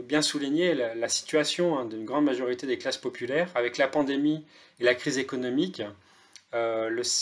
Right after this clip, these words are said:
le Chili, comme le reste de l'Amérique latine, est dans une situation, euh, catastrophique, explosion du travail informel, des inégalités sociales. Et ça, ça pèse aussi dans la balance,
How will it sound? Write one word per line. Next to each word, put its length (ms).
le 80
Chili, 320
comme 260
le 80
reste 180
de 60
l'Amérique 260
latine, 320
est 60
dans 80
une 80
situation, 640
euh, 20
catastrophique, 880
explosion 460
du 100
travail 320
informel, 680
des 200
inégalités 500
sociales. 600
Et 100
ça, 220
ça 180
pèse 300
aussi 220
dans 100
la 100
balance, 640